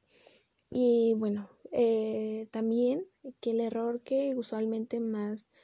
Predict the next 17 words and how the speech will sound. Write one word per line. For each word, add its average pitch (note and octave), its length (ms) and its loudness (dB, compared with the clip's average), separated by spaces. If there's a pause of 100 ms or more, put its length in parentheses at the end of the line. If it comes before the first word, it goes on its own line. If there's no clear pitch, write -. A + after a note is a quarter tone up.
(360)
cometemos A#3+ 1000 0 (360)
es B3 540 2
expresar G#3+ 560 -4
argumentos A3 720 -2
que B3 440 0
parecen G#3 500 -2
buenos A3+ 340 0
pero G3 280 -6
no G3+ 180 -2
lo G#3 140 -4
son, C#4 340 -4 (400)
que A3 100 -2
parecen G#3+ 420 -4
válidos G#3 440 -2
pero G3 240 -4
son G3+ 240 0
inválidos, A3+ 800 2